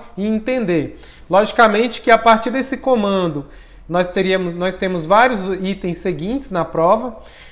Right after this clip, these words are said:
mas você vai perceber que analisando isoladamente esses itens, você vai ver que dá pra fazer tranquilamente, tá?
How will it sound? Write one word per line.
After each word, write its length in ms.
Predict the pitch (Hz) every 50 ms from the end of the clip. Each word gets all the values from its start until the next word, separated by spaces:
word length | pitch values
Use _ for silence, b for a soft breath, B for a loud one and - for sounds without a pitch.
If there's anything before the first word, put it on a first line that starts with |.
| B B
mas 320 | 170 180 202 214 226 220
você 100 | 220 240
vai 140 | 226 233 233
perceber 480 | 233 254 233 226 - 240 196 185 220 226
que 100 | 226 240
analisando 540 | 233 226 233 233 233 202 185 208 208 202 220
isoladamente 720 | 202 214 214 208 208 208 202 202 190 190 190 196 190 -
esses 280 | 196 190 - 208 180 190
itens, 300 | 214 220 220 240 226 226
você 80 | - 214
vai 100 | 226 214
ver 140 | 190 220 220
que 80 | 220
dá 180 | 190 190 208 214
pra 140 | 214 226 220
fazer 320 | - 226 202 180 196 202
tranquilamente, 800 | 202 202 214 214 202 214 208 233 247 220 175 147 131 - - -
tá? 360 | - 170 202 247 - - B